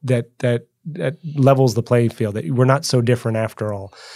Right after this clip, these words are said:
And so if you're at the not so different after all, when something bad happens to somebody, then it's like it, you feel it, right? Like, awful things are happening in Syria and Yemen right now. But if you can just be like, "Those, that's what happens to Syrians. That's what happens to Yemen, you know, Yemenis."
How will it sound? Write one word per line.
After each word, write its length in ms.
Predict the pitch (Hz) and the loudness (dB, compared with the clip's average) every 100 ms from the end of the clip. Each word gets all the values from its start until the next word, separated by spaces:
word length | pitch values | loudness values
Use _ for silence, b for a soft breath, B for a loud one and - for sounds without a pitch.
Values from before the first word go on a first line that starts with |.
| B - | B -2
And 140 | 127 | 0
so 340 | 147 139 131 170 | 4 6 4 2
if 160 | 175 151 | 0 2
you're 100 | 160 | 2
at 80 | 156 | 4
the 140 | 135 | 2
not 240 | 123 143 - | 4 2 2
so 120 | 139 | 0
different 240 | 131 123 | 0 2
after 300 | 139 147 127 120 | 0 0 0 0
all, 200 | 113 - B B | 0 -4 B B
when 100 | - | -2
something 300 | 139 170 160 | 0 4 2
bad 360 | 110 120 160 180 | 4 4 4 4
happens 420 | 120 107 113 107 | 2 0 -4 -6
to 100 | - | -6
somebody, 640 | 104 107 104 104 107 120 117 _ _ _ _ _ _ _ _ | -6 -6 -6 -6 -6 -6 -8 _ _ _ _ _ _ _ _
then 140 | - 127 | 2 4
it's 220 | 131 - | 2 0
like 160 | 127 131 | 0 0
it, 100 | 160 | 0
you 180 | 135 | 2
feel 380 | 131 - 165 147 | 2 0 2 2
it, 160 | - - - | 2 -8 0
right? 180 | 151 165 | 2 4
Like, 160 | 139 - | 2 4
awful 240 | 175 185 | 2 4
things 220 | 175 170 131 | 2 2 4
are 40 | |
happening 400 | 110 131 131 123 | 4 2 2 2
in 100 | 120 107 | 2 0
Syria 400 | - 135 127 - | 2 2 2 0
and 140 | 117 | -2
Yemen 320 | 107 127 117 | 2 2 2
right 200 | 107 104 | -2 -8
now. 340 | 117 113 120 120 b b b - | -8 -6 -6 -10 b b b 0
But 120 | 131 | 2
if 260 | 127 - - - _ - | 2 -2 -20 -20 _ 0
you 160 | 151 | 0
can 120 | 160 156 | 2 0
just 120 | 135 | 2
be 60 | |
like, 200 | 139 - | 2 2
"Those, 240 | - 139 135 | 0 0 2
that's 240 | 139 139 | 0 2
what 80 | 135 | 0
happens 340 | 110 - 110 | -2 -2 -8
to 100 | - | -4
Syrians. 600 | 117 - 160 131 104 98 | -4 0 0 2 -2 -6
That's 200 | - 113 | -8 -6
what 100 | 131 | -6
happens 340 | 113 113 95 - | -6 -8 -10 -4
to 100 | 123 | -2
Yemen, 300 | 113 131 151 | 0 0 -2
you 200 | 151 120 | -4 -4
know, 100 | 107 | -2
Yemenis." 640 | 107 143 135 107 101 - | 2 2 2 -2 -8 -16